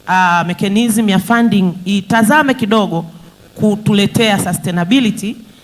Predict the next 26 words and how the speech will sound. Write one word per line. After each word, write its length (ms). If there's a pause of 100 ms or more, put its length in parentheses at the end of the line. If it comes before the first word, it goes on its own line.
(160)
ili 240
baadaye 580
tutembee 720 (120)
kwa 120
miguu 300
yetu. 400 (640)
Ah, 240
kakaangu 500
hapo 280
amesema 600
ni 140
nani 400
kati 340
yetu 300 (840)
dona 500
akikata 720
anaweza 560
kusustain 640
shirika 520 (220)
hata 340
kwa 140
mwezi 340
mmoja, 420
alituuliza 500
humu 160
ndani. 260